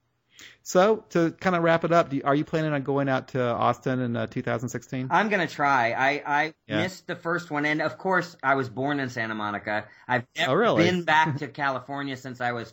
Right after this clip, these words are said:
Speaker 2: four, so I
Speaker 1: Uh.
Speaker 2: missed the, the first one. I just, I would kick myself, but I couldn't make it. This time, I'm gonna hopefully plan, uh, to be there. I think it's a great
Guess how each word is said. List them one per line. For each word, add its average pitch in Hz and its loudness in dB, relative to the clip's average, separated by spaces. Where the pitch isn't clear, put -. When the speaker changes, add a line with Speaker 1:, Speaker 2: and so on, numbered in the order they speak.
Speaker 2:
four, 117 -2
so 156 -4
I 110 4
Speaker 1:
Uh. - 0
Speaker 2:
missed 190 -4
the, 143 -8
the 131 -8
first 170 -4
one. 135 -4
I 135 0
just, 139 -12
I 131 -2
would 120 -8
kick 170 -8
myself, 110 -4
but 113 -2
I 110 0
couldn't 113 -6
make 113 -6
it. 95 -6
This 175 0
time, 165 2
I'm 147 2
gonna 139 0
hopefully 165 -2
plan, 131 -2
uh, 110 2
to 135 -6
be 131 0
there. 110 4
I 123 4
think 127 -4
it's 123 -6
a 120 -2
great 113 -2